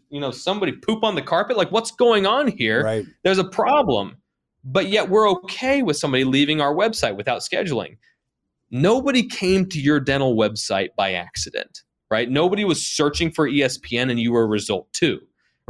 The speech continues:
Speaker 1: right? They were looking for a dentist. They came to your website with one intention only, one, right? And they decided not to book for some odd reason. Maybe they didn't get the information they wanted. Maybe they didn't trust you.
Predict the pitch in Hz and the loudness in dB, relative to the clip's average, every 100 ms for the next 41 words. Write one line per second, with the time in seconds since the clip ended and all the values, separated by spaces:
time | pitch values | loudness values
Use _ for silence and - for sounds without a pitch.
0 | 120 165 175 - _ _ 117 147 196 202 | -6 -4 -6 -8 _ _ -4 0 2 4
1 | 156 123 147 165 208 190 151 120 98 - | 2 2 0 0 -2 2 2 0 -6 -12
2 | - - - - _ _ 127 135 - 185 | -14 -14 -16 -20 _ _ -4 -4 -4 0
3 | 214 214 185 147 139 - 123 110 107 - | 0 2 2 2 0 0 -2 -2 -4 -4
4 | 117 185 202 196 139 - 90 135 156 117 | 0 2 2 0 -6 -8 -2 2 2 0
5 | - _ _ _ 110 147 110 76 _ _ | -6 _ _ _ -2 -2 -2 -6 _ _
6 | _ _ - 107 135 135 131 143 139 127 | _ _ -4 0 0 -2 -2 0 0 -2
7 | - 139 151 135 127 - 113 113 - 117 | 0 0 0 -2 -2 -4 -4 -6 -6 -6
8 | 139 131 120 107 95 117 120 117 117 110 | -2 0 0 -2 -2 -4 -2 -2 -4 -6
9 | - 107 123 107 143 147 139 135 131 127 | -6 -6 -4 -2 -2 0 0 0 0 0
10 | 113 107 104 98 92 - - 139 - 127 | -2 -4 -4 -8 -12 -8 -4 -4 -4 0
11 | 117 | 0